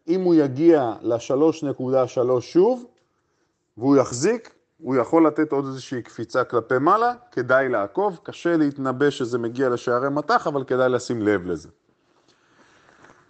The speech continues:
אפרופו שערים, שערי מטח, צריך לדבר גם על הביטקוין. הביטקוין כרגע נצמד לנסדק.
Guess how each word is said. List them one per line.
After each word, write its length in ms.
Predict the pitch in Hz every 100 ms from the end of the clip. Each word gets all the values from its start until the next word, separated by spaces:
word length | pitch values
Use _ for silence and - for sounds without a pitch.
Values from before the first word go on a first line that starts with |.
| _ -
אפרופו 420 | 131 180 175 208
שערים, 640 | 196 190 175 185 208 226 220 _ _ _ -
שערי 320 | 135 151 156
מטח, 400 | 175 156 208 208 -
צריך 180 | 170 175
לדבר 340 | 151 139 165
גם 200 | 151 147
על 80 | 127
הביטקוין. 580 | 127 220 220 - 160 143
הביטקוין 420 | 160 214 190 165
כרגע 380 | 160 160 165 156
נצמד 500 | 139 - 156 143 123
לנסדק. 640 | 135 185 156 156 156 -